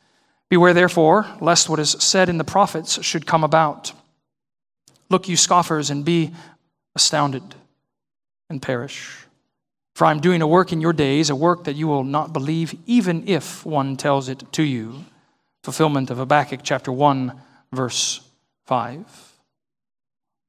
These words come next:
Some of you today need that wooing language of thirty-eight and thirty-nine. That free, full, and final forgiveness of sins that's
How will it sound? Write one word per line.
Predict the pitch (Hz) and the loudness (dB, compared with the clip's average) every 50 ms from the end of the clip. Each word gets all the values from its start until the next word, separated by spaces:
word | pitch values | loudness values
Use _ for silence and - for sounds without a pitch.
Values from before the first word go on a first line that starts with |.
| _ _ _ _ _ - - - | _ _ _ _ _ -16 -4 0
Some | - 202 190 | 4 4 4
of | 170 156 | 4 4
you | 180 208 202 190 190 190 | 2 2 2 2 2 0
today | 190 180 180 180 175 175 170 170 | -2 -2 0 2 2 2 2 0
need | 180 185 180 180 180 | -2 -4 -4 -2 -2
that | 170 151 - - | -2 -4 -4 -6
wooing | 185 180 208 214 208 196 185 | -4 0 0 2 2 2 0
language | 175 170 175 190 196 196 196 185 175 190 - - | 0 0 0 2 2 0 0 0 -2 -6 -10 -8
of | 165 151 - | -8 -8 -10
thirty-eight | - - - - - 160 151 151 147 139 135 131 127 - - - | -12 -14 -10 -6 -2 -2 -2 0 -2 -2 -2 -4 -8 -12 -16 -12
and | 185 139 127 | -10 -10 -8
thirty-nine. | - - 139 135 135 131 131 127 123 123 123 120 127 135 - _ _ _ _ _ _ _ _ _ _ _ _ _ _ _ _ _ _ - | -6 -4 -4 -2 -2 -2 -2 -2 -2 -4 -6 -10 -12 -14 -18 _ _ _ _ _ _ _ _ _ _ _ _ _ _ _ _ _ _ -12
That | 151 170 - | -12 -8 -4
free, | - 226 208 180 | -2 0 0 0
full, | - - 208 196 185 | 2 2 2 2 2
and | 175 160 | 2 2
final | - - 208 196 185 160 | 2 4 4 4 4 2
forgiveness | - 175 170 165 196 185 185 - - | 0 0 0 0 2 2 2 0 0
of | 156 | 0
sins | - - 214 208 190 185 170 147 | 2 2 2 2 2 0 0 0
that's | 160 151 147 - - - - | 0 -2 0 0 0 0 -2